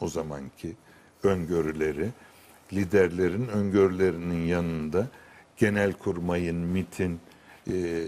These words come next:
emniyetin birçok verisi değerlendirildi. Ve yedi saatin üzerinde sekiz saate yaklaşan bir değerlendirme yapıldı.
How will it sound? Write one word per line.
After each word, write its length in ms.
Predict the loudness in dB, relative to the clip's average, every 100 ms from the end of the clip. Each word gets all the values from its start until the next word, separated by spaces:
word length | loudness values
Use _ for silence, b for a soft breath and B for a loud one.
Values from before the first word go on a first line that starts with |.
| -6 -4 0
emniyetin 800 | 2 2 0 0 0 0 0 0 B B -12
birçok 440 | -4 -4 0 -2 -2 -4 2
verisi 760 | 2 2 -2 -4 2 4 2 -2 -16 0
değerlendirildi. 1160 | 4 4 2 -2 -6 -8 -10 -10 -10 -14 -18 B B B -4
Ve 100 | -2 2
yedi 260 | 0 0
saatin 440 | -4 -2 -4 -4 -4
üzerinde 360 | -2 -4 -4
sekiz 360 | -6 -6 -6 -6
saate 360 | -6 -8 -6 -4
yaklaşan 640 | -4 -4 -8 -4 -2 -2 B B B -10
bir 200 | -4 2
değerlendirme 880 | 4 4 2 0 -2 -2 -6 -6 -8
yapıldı. 440 | -10 -10 -14 -16